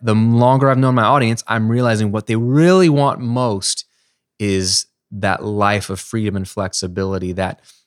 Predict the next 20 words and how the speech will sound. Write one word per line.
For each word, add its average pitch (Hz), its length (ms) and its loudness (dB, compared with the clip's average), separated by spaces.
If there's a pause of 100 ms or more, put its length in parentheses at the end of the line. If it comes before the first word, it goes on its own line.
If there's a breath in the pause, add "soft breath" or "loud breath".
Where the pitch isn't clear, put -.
(140)
an 107 80 -10
online 117 380 0
business 98 320 -4
can't 98 280 -8
afford 92 380 -8
them. 98 300 -10 (1120)
Number 139 160 2
three, 127 400 0
last 120 360 -2
reason 120 260 2
why 107 100 2
selling 113 320 2
before 110 240 0
you 104 40 2
have 104 80 0
an 104 80 0
audience 101 260 -2
doesn't 101 240 -4
work 123 320 0
is 139 420 2